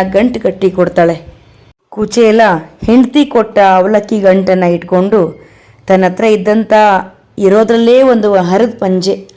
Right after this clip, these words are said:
ಅದನ್ನ ಉಟ್ಕೊಂಡು ಮೇಲೊಂದು ತೂತು ತೂತುಗಳಿದ್ದಂಥ ಒಂದು ಉತ್ರಿಯ, ಅಂದ್ರೆ ಮೇಲಿನ ಒಂದು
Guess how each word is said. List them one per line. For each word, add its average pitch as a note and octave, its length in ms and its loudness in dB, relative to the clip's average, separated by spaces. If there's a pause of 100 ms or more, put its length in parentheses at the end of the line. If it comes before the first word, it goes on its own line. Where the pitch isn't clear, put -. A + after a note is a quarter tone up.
ಅದನ್ನ G3+ 300 -2
ಉಟ್ಕೊಂಡು G3 840 -4 (280)
ಮೇಲೊಂದು A#3+ 560 2
ತೂತು B3 460 -4
ತೂತುಗಳಿದ್ದಂಥ G#3 760 -4
ಒಂದು G3 340 0
ಉತ್ರಿಯ, G3 440 -2 (420)
ಅಂದ್ರೆ G3+ 200 -4
ಮೇಲಿನ G#3+ 360 -2
ಒಂದು F#3+ 720 -2